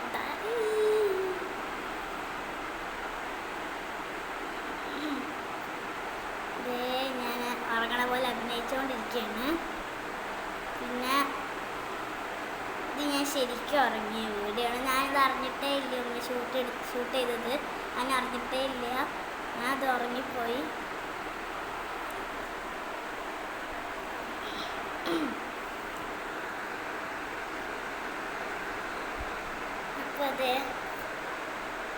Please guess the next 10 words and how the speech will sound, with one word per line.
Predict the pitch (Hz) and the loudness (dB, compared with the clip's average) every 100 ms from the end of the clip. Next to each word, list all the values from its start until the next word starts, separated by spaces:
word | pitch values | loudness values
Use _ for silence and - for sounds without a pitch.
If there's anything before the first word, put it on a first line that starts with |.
| - - - | -4 -4 0
ഏ, | 233 247 240 240 240 220 - - - | 2 4 6 6 6 4 0 -2 -2
ഞാനത് | 240 233 240 247 233 233 226 233 226 | 0 0 0 2 4 6 6 4 2
റെയിൽവേ | 233 233 233 233 | 2 4 4 2
സ്റ്റേഷനിൽ | - 254 247 247 | 4 2 4 2
നിന്നൊക്കെ, | 254 240 - 240 233 - | 0 0 4 6 6 4
ഏ, | 220 | 2
ശ്ശെ, | 226 339 240 | 8 10 10
ട്രെയിനൊക്കെ | - 233 240 262 269 - 247 220 | 6 4 6 4 2 4 4 4
ഇറങ്ങി | 214 226 220 240 285 285 - - - - - - - - - - | 2 2 2 4 2 0 -2 -4 -2 -2 -2 -4 -4 -4 -4 0
തിരൂരെത്തിയിട്ടുണ്ട് | 269 262 262 269 247 - 262 - 269 233 214 | 6 10 12 10 6 4 4 8 6 6 6